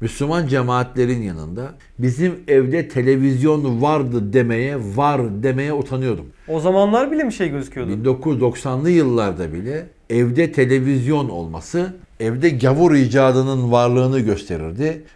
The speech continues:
Speaker 1: ve senin İslam'ın tartışılır hale gelirdi. Bu yüzden biz evde "Televizyon var." demiyorduk. Televizyon seyrettiğimizi gizliyorduk. Bu kötü, şuursuz hayat,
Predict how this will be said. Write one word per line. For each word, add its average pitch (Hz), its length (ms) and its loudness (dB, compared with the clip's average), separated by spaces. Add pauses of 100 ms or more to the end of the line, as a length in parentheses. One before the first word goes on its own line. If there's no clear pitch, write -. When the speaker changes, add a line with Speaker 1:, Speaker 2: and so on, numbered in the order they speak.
Speaker 1:
ve 113 100 2
senin 156 440 -2
İslam'ın 131 720 -2 (280)
tartışılır 101 520 -4
hale 98 260 0
gelirdi. 85 460 -4 (220)
Bu 175 160 4
yüzden 117 480 2
biz 147 200 4
evde 127 600 -2
"Televizyon 123 680 2
var." 160 240 2
demiyorduk. 120 460 -2 (120)
Televizyon 120 560 2
seyrettiğimizi 110 1000 -2 (300)
gizliyorduk. 107 560 -2 (140)
Bu 131 600 4 (200)
kötü, 151 600 0 (180)
şuursuz 151 880 2 (240)
hayat, 165 420 -2